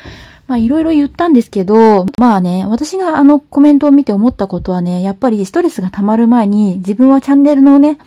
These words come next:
えーっと、管理者なんだから、言う権利はあると思ったんですよね。ちょっと前の動画で私は怒ったんですけど、あれはあの、私も不愉快だったから怒りました。なんでかっていうと、まあ、そのチャンネルって動画撮ったりとか、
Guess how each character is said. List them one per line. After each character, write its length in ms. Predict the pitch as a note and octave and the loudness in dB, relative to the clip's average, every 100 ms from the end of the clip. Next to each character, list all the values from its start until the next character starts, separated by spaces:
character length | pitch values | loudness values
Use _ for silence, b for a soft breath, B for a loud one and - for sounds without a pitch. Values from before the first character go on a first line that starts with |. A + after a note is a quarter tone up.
| b b b - | b b b -10
え 220 | G3 G3+ | -8 -8
ー 20 | |
っ 40 | F#3+ | -10
と、 200 | F#3+ F#3+ | -8 -8
管 240 | F#3+ A#3 | -2 2
理 80 | A#3+ | 2
者 100 | B3 | 0
な 100 | G3+ | -4
ん 60 | F#3 | -6
だ 80 | F3 | -8
か 100 | E3 | -6
ら、 200 | G3 - _ _ _ _ _ | -6 -6 _ _ _ _ _
言 180 | G3 A3+ | -4 -2
う 40 | |
権 180 | A#3+ D4 | 0 2
利 80 | B3+ | 2
は 120 | G3+ | 0
あ 80 | A3 | -2
る 60 | G#3 | -2
と 100 | F#3 | -4
思 140 | F#3 | -4
っ 60 | F#3 | -6
た 100 | E3+ | -8
ん 60 | |
で 40 | E3 | -8
す 120 | E3 | -8
よ 40 | |
ね。 200 | F3+ F#3+ B B B B B B | -8 -10 B B B B B B
ち 60 | - | -6
ょ 40 | |
っ 40 | F4 | -2
と 100 | A3+ | 0
前 140 | A#3 | 0
の 80 | G3+ | 0
動 200 | F#3 F#3 | 0 -2
画 100 | F#3 | 0
で 180 | G3 G#3 | 0 0
私 220 | F#3 G#3 | -2 -4
は 80 | G#3 | -4
怒 160 | G3+ | -4
っ 40 | - | -6
た 120 | G#3+ | -4
ん 40 | |
で 60 | F3 | -6
す 80 | - | -8
け 120 | E3 | -6
ど、 360 | F3+ G3 F3 F3 | 0 2 2 -2
あ 80 | G#3 | -2
れ 100 | C4+ | -2
は 160 | D#4 | 0
あ 40 | D4+ | 0
の、 460 | C#4+ C#4+ C#4 C4+ C4 _ _ _ _ _ _ C#4 | 2 2 2 0 -4 _ _ _ _ _ _ -10
私 300 | A3 C4+ D4+ | -8 -4 -4
も 100 | C#4+ | -2
不 80 | |
愉 80 | D4 | -2
快 140 | D4+ A3+ | 0 -2
だ 60 | |
っ 60 | F#3+ | -2
た 80 | F3+ | -6
か 80 | |
ら 240 | F3 E3+ F#3 - | -6 -6 -10 -12
怒 180 | F#3+ | -6
り 60 | G3+ | -4
ま 100 | G3+ | -4
し 60 | F#3+ | -8
た。 180 | - - B B B B _ | -12 -14 B B B B _
な 120 | C#4 | -2
ん 40 | D#4 | -2
で 60 | |
か 120 | - | -2
っ 20 | F#3 | -6
て 140 | - | -6
い 20 | |
う 40 | D#3+ | -6
と、 420 | F#3 F#3 D#3+ F3 _ | -2 0 0 -6 _
ま 80 | F3+ | -10
あ、 20 | |
そ 80 | G3+ | -8
の 100 | A3 | -4
チ 80 | C#4+ | -2
ャ 40 | |
ン 40 | |
ネ 100 | D4 | -2
ル 60 | D#4 | -4
っ 20 | |
て 300 | D4+ - C4+ | -6 -4 -2
動 180 | G3 B3 | 0 0
画 80 | D#4+ | 0
撮 80 | F#4 | -2
っ 40 | |
た 140 | - | -2
り 80 | G#3 | -4
と 100 | F#3+ | -4
か、 380 | E3+ G3 F#3+ F3+ | -4 -2 0 -2